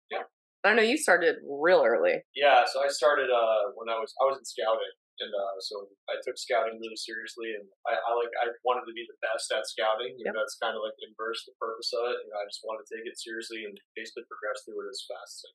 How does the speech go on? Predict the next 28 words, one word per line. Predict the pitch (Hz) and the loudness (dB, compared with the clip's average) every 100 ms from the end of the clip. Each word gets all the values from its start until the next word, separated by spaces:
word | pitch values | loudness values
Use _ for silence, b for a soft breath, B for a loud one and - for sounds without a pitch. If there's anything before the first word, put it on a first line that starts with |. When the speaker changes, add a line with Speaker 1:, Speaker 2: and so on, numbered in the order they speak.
| 117 | -6
Speaker 1:
could. | 104 - - | -6 -6 -14
Speaker 2:
Mm-hmm. | - 185 | -8 -8
Speaker 1:
And | - _ _ _ 117 | -8 _ _ _ -10
so | - 120 | -2 0
I | |
kinda | 131 131 120 | 2 2 2
got | 117 | 2
done | 123 117 | 0 0
with | 117 | 4
that | 117 | 4
when | 113 | 4
I | 110 | -2
was, | 107 107 | -4 -6
uh, | 101 98 - _ - | -6 -6 -12 _ -16
like, | 98 95 _ _ _ _ _ _ - | -16 -16 _ _ _ _ _ _ -6
twelve | 113 110 | -4 -4
or | 107 | -4
thirteen | 120 117 117 113 | -4 -4 -6 -8
or | 107 | -8
so, | - 113 - - _ _ _ _ - | -2 -2 -2 -10 _ _ _ _ -8
and, | 110 | -4
uh, | 101 95 92 92 _ _ 143 | -2 -2 -2 -4 _ _ 4
fell | 131 | 4
into | 135 120 | 4 -2
shooting. | 113 147 143 117 117 | -4 -2 0 -2 -4
So, | - | -14
you | 117 | -10
know, | 107 | -8